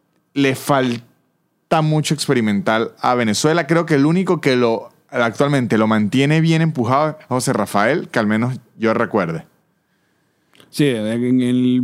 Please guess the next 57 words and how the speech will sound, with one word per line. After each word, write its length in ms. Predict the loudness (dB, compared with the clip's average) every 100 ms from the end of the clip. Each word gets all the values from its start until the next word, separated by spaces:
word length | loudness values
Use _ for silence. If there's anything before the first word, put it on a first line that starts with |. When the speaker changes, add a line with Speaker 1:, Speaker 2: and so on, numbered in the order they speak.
| -2
Speaker 2:
el 160 | -4 -2
peo 240 | 0 0
de 100 | 2
bloguear 600 | 0 0 0 0 0 0
y 80 | 0
la 100 | 0
vaina. 1080 | 0 0 0 0 0 -2 -2 -4 -6 -8 -8
Eh, 180 | -10 -6
aparte 380 | -4 0 0 0
de 80 | -2
que 140 | 0
José 320 | 0 0 0 0
también 260 | 0 0
es 60 | -2
como 300 | -2 -4 -2
cómico 400 | -2 0 0 0
nato, 320 | -2 -4 -8
pues. 200 | -8 -6
Speaker 1:
Exacto. 320 | -4 -2 -2
Speaker 2:
El 100 | -2
peo 220 | -2 0 0
de 100 | 0
él 100 | -2
no 80 |
es 80 | -4
solamente 380 | -2 -2 0 0
comediante, 300 | 0 -2 -4
es 60 | -4
cómico. 540 | -2 -2 -4 -8 -12 _ _ _ _ _
Que 80 | -10
es 60 | -6
otra 240 | -2 0
de 40 | 0
las 120 | -2
discusiones 540 | -6 -8 -6 -4 -4 -6
que 80 |
también 240 | -8 -8 -8
uno 140 | -8
puede 220 | -6 -6 -6
tener. 300 | -6 -8 -10 -20
Speaker 1:
Sí. 120 | -8 -6 -6 -14 _ _
Speaker 2:
Pero 960 | 2 2 2 2 2 2 2 2 0 0
yo 120 | 0
creo 140 | 2 2
que 220 | 0 0
lo 300 | 0 0 0
que 140 | 0
quedó 300 | 2 2 0
fue 440 | 0 0 0 0 0
el, 100 | 2
el 140 | 0
patio 320 | 0 0 0 0
de 80 |
Twitter 440 | 2 0 2 0 0
donde 240 | 0 2
uno 260 | 2 2 2
va 200 | 0